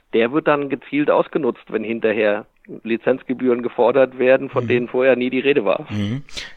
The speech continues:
Speaker 2: Das Gleiche haben wir ja auch schon bei der Erhöhung der Wartungsgebühren in den letzten Jahren, äh, gesehen, dass einige E-R-P-Hersteller massiv eben in diesem Lock-in-Effekt, ähm,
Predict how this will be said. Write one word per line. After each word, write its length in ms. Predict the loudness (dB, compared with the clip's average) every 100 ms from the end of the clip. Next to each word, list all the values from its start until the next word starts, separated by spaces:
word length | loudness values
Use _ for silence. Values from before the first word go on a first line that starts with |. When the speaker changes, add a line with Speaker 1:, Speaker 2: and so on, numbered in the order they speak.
| -10
Speaker 2:
Das 160 | -8 -2
Gleiche 400 | 4 4 4 2
haben 140 | 2
wir 80 | 2
ja 140 | 4 4
auch 100 | 2
schon 260 | -2 -2
bei 120 | 0
der 140 | 0 -2
Erhöhung 380 | -2 0 -2 -2
der 200 | -2 4
Wartungsgebühren 960 | 4 4 -2 -6 -10 -10 -4 -4 -4
in 80 | -6
den 160 | -6 -4
letzten 540 | -6 -8 -8 -6 -6 -8 -16 -16 -18 -4
Jahren, 800 | 4 6 6 2 0 -4 -6 -10 -4
äh, 200 | -2 -2
gesehen, 460 | -2 0 0 0
dass 160 | -2 -4
einige 380 | -4 -2 -2 -2
E-R-P-Hersteller 920 | -2 -4 -4 -6 -6 -6 -6 -4 -4
massiv 560 | -4 -8 -10 -12 -10 -12 -12 -14 -20 -12 -4
eben 280 | -2 -2 -8 -10
in 140 | -4 -4
diesem 240 | -4 -2
Lock-in-Effekt, 960 | 0 0 -2 -6 -6 -4 -6 -6 -14 -8
ähm, 380 | -6 -6 -8